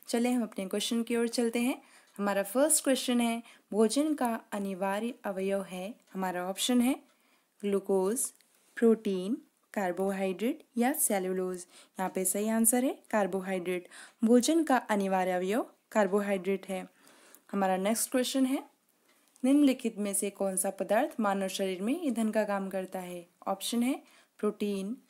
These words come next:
विटामिन, कार्बोहाइड्रेट या जल। यहाँ पे सही ऑप्शन है कार्बोहाइड्रेट। कार्बोहाइड्रेट मानव शरीर में ईंधन का काम करता है। हमारा तीसरा क्वेश्चन है, कैप्सूल का आवरण बना होता है प्रोटीन का,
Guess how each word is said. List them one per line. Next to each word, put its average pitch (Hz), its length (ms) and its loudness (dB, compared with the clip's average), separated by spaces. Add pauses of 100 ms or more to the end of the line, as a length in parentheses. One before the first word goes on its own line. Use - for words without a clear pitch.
(100)
विटामिन, 202 640 0 (140)
कार्बोहाइड्रेट 202 920 0 (100)
या 220 180 4
जल। 185 360 0 (500)
यहाँ 190 120 -2
पे 185 180 -4
सही 220 280 2
ऑप्शन 247 360 2
है 294 140 4 (320)
कार्बोहाइड्रेट। 185 760 2
कार्बोहाइड्रेट 254 800 2
मानव 214 220 4
शरीर 190 320 -2
में 214 140 0
ईंधन 214 300 -2
का 202 140 -2
काम 190 240 -4
करता 190 320 -6
है। 180 260 -10 (600)
हमारा 190 240 2
तीसरा 220 340 0
क्वेश्चन 262 400 2
है, 269 200 0 (1160)
कैप्सूल 233 640 4 (140)
का 240 120 0 (120)
आवरण 202 380 2
बना 196 240 2
होता 190 360 -2
है 202 220 -2 (160)
प्रोटीन 190 500 0
का, 202 260 -4